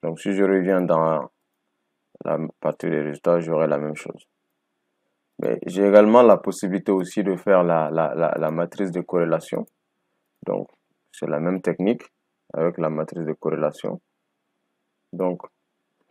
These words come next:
je vais mettre P W core seulement. J'écris P W core et je vais écrire l'ensemble des variables quantitatives. Un à un.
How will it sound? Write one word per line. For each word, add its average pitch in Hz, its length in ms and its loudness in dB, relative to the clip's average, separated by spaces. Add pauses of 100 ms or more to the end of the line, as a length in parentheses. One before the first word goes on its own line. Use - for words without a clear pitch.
(140)
je - 220 -6
vais 87 280 4
mettre 85 380 0
P 101 140 4
W 90 480 -2
core 113 440 4 (200)
seulement. 87 420 -4 (460)
J'écris 87 260 -6
P 85 160 -4
W 85 300 -2
core 101 340 0 (460)
et 92 100 -4
je 87 140 -4
vais 98 400 6
écrire 101 420 0
l'ensemble 104 640 2
des 90 140 2
variables 87 500 4 (1040)
quantitatives. 87 640 -4 (1400)
Un 82 140 0
à 73 220 -2
un. - 80 -8